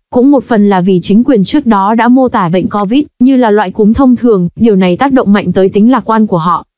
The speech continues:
Còn lại hầu hết người châu Âu đang bắt đầu khiếp đảm rồi. Đêm trước nước Anh tiếp tục hỗn loạn, vì các ca tử vong vọt lên năm mươi lăm ca, tăng theo cấp số nhân từ ba mươi tư ca trước đó. Nhưng số người nhiễm bệnh đột ngột giảm từ hai trăm linh tám người xuống thành một trăm bảy mươi mốt người,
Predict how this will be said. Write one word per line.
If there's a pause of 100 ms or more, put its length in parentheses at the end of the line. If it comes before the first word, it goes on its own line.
(300)
Còn
lại
hầu
hết
người
châu
Âu
đang
bắt
đầu
khiếp
đảm
rồi. (480)
Đêm
trước
nước
Anh
tiếp
tục
hỗn
loạn, (200)
vì
các
ca
tử
vong
vọt
lên
năm
mươi
lăm
ca, (160)
tăng
theo
cấp
số
nhân
từ
ba
mươi
tư
ca
trước
đó. (480)
Nhưng
số
người
nhiễm
bệnh
đột
ngột
giảm
từ
hai
trăm
linh
tám
người
xuống
thành
một
trăm
bảy
mươi
mốt
người,